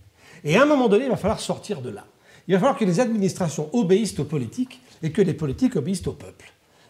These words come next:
Voilà, à partir de là, on remarchera sur nos deux pattes arrière, euh, et je pense que les choses iront, iront, iront mieux. Alors, vous voyez, c'est pas très compliqué. Moi, je n'ai pas votre science.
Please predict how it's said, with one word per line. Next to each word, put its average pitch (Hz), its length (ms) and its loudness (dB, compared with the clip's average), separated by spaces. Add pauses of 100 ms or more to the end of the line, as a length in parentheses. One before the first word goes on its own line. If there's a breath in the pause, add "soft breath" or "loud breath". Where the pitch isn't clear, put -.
Voilà, 143 300 -2
à 151 60 -6
partir 170 300 -4
de 156 80 -4
là, 185 140 -4
on 170 80 -4
remarchera 127 680 -8 (160 soft breath)
sur - 240 -8
nos 170 120 -2
deux 151 180 0
pattes 160 240 -6
arrière, 180 480 -8 (460 loud breath)
euh, 151 180 0 (100)
et 151 240 -2 (240)
je 135 60 -8
pense 202 260 -6
que 147 60 -8
les 131 100 -6
choses 151 220 -4
iront, 143 200 -6 (100)
iront, 139 300 -6
iront 123 220 -6
mieux. 139 280 -2 (180 loud breath)
Alors, 147 100 -4
vous - 20 -
voyez, 247 140 2
c'est - 140 -2
pas 240 140 2
très 220 200 -4
compliqué. 190 640 -6 (200 loud breath)
Moi, 226 120 0
je 165 80 -2
n'ai 135 140 -2
pas 262 180 -4
votre 185 260 -2
science. - 600 -12